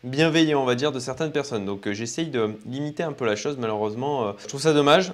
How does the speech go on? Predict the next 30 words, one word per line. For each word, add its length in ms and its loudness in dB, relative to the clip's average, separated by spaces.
mais 260 4
du 140 -2
coup, 220 -10
je 180 -2
publie 380 -2
les 100 4
chiffres 380 -2
au 100 0
sein 160 -6
de 60 -4
ma 100 0
communauté, 840 0
mais, 220 0
euh, 80 2
publiquement 480 -8
sur 160 -8
la 80 -2
chaîne, 300 -6
euh, 80 -4
je 100 -8
crois 140 -6
que 100 -14
je 80 -8
vais 140 -4
un 100 -4
peu, 140 -6
euh, 280 0
limiter 440 -6
les 80 -2
choses. 340 -6